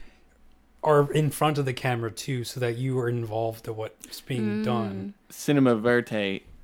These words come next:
Speaker 3: film truth.
Speaker 2: Oh.
Speaker 3: So there's, like, a example of a film that was shown, and the directors got into the film, like, with the actors and were like, "How do we go forward with this?" And they were filming that.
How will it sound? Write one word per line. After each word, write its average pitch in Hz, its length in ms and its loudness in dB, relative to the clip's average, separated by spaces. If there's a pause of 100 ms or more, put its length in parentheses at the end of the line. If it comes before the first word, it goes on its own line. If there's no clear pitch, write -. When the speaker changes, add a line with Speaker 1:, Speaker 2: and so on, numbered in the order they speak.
(100)
Speaker 3:
film 117 360 0
truth. - 460 -10 (760)
Speaker 2:
Oh. 202 500 -6
Speaker 3:
So 131 500 6
there's, 131 420 0
like, 117 240 2
a 113 200 4
example 120 560 0
of 110 100 2
a 107 100 -4
film 120 500 2
that 107 160 0
was 107 380 -4 (360)
shown, 110 640 2
and 113 240 2
the 110 100 4
directors 110 680 4
got 113 280 2
into 151 280 0
the 131 120 2
film, 131 420 2
like, 104 180 -6
with 139 240 0
the 120 140 2
actors 151 640 0
and 123 100 0
were 120 120 6
like, 107 200 0
"How 143 160 2
do 135 80 4
we 127 100 4
go 120 260 6
forward 117 340 2
with 104 160 -6
this?" 101 260 -4
And 120 140 4
they 120 60 6
were 113 100 4
filming 127 420 2
that. 95 240 -4